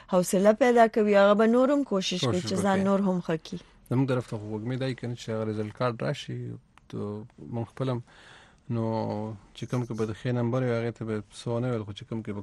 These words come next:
Speaker 2: کم وي، نو په هغه به بیا غوستې زیاتې کېدې، که نه؟
Speaker 1: آه.
Speaker 2: چې په دې مضمون کې نمبر یې کمې دي.
Speaker 1: آه.
Speaker 2: نو، آه، خبره دا ده چې په کوم کې کمې یا خو کمې دي، خو چې کوم کې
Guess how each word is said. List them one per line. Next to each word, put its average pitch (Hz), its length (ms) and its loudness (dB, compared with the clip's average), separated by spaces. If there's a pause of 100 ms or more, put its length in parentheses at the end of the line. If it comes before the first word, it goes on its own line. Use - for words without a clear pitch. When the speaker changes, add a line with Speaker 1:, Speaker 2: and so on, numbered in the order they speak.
Speaker 2:
کم 127 120 -4
وي، 110 220 -4
نو 95 100 -10
په 101 80 -6
هغه 98 180 -6
به 95 140 -10
بیا 95 160 -8
غوستې 98 280 -12 (120)
زیاتې 92 300 -12
کېدې، 175 220 -8 (120)
که 170 80 -4
نه؟ 170 80 -6
Speaker 1:
آه. 131 80 -10
Speaker 2:
چې 104 140 -12
په 117 100 -2
دې 131 80 4 (100)
مضمون 107 300 -2
کې - 60 -14 (100)
نمبر 101 220 -4
یې 95 100 -8
کمې 101 260 -4
دي. 98 60 -6
Speaker 1:
آه. 110 100 0
Speaker 2:
نو، 147 60 2 (680)
آه، 113 600 0 (240)
خبره 139 340 0
دا 151 80 4
ده 151 160 0
چې - 140 -12
په 113 100 -8
کوم 131 140 -4
کې - 140 -12 (100)
کمې 143 300 0
یا 123 40 -2
خو 117 200 -10
کمې 143 220 -2
دي، 110 100 -4
خو 104 60 -8
چې - 180 -14
کوم 127 180 -4
کې - 100 -12